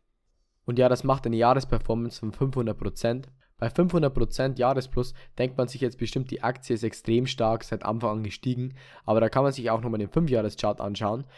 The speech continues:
Dann fällt auf, dass die Aktie circa bei, ähm, vier Cent gestartet ist in den letzten fünf Jahren, ist dann extrem angestiegen bis auf acht Cent ungefähr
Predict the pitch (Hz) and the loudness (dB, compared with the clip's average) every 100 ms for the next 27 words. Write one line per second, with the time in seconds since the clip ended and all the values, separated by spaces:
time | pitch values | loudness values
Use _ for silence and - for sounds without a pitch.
0 | - - 110 120 117 101 139 - 120 - | -20 -10 -2 0 2 2 2 0 -8 -4
1 | - 135 - 147 151 156 _ _ _ _ | -2 -2 -4 -2 -2 -4 _ _ _ _
2 | - 135 123 113 110 107 - _ _ 110 | -2 0 2 2 0 -2 -12 _ _ -4
3 | 104 98 92 - _ _ _ - - 127 | -2 -4 -8 -14 _ _ _ -20 -4 -4
4 | 127 131 139 - - 131 143 127 117 147 | 0 0 0 -2 2 6 6 4 -2 -4
5 | - _ _ - 113 117 - 117 120 107 | -8 _ _ -4 0 0 0 -4 -4 0
6 | 113 117 147 - - 139 131 131 - 156 | 0 0 -2 -10 -6 0 0 0 0 2
7 | 139 156 139 - 127 135 143 _ _ 131 | 4 4 0 -2 -4 -4 -8 _ _ -4
8 | 131 131 117 - - 135 127 - 156 - | 2 4 4 2 2 0 2 0 0 0
9 | 117 113 135 | -2 0 -2